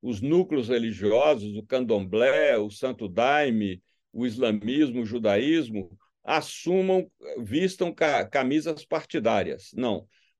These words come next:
tem que vestir, sim, a, camisas com as propostas do bem,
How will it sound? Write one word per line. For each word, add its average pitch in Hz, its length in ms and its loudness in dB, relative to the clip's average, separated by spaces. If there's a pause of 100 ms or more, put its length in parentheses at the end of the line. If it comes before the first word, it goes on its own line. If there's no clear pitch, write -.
(120)
tem 156 200 4
que 156 360 -4 (640)
vestir, 151 460 -2
sim, 139 340 -4
a, - 160 -4 (240)
camisas 139 720 0
com 139 80 -2
as 131 140 -4
propostas 117 640 -2
do 101 100 -6
bem, 139 560 2